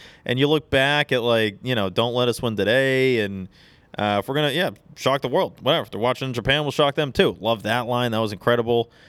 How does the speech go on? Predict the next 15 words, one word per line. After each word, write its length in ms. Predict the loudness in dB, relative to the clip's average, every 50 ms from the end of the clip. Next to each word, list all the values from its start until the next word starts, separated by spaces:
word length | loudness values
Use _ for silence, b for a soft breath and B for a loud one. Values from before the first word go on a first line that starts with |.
| b b b b
And 160 | 0 2 2
I 40 | 2
think 140 | 2 0 -2
he's 140 | -4 -4
great 220 | 0 2 2 2 2
with 100 | 0 -2
my 80 | -2 -2
boy 220 | 0 0 0 0
Steven 340 | 0 -2 -4 -2 -2 -2 -2
Nelson 560 | -2 0 0 -2 -2 -4 -6 -6 -8 -12 -16 _ _ _ -8 -4
on 160 | -4 -4 -4
Intentional 400 | -2 -2 -2 -2 -2 -4 -6 -2
Talk. 400 | 0 2 2 2 2 0 -2 -6 -20 b b b b b b b b b b b _ _ _ _ _ _
I 120 | 2 2 4
just, 320 | 2 0 -2 -6 -12 -14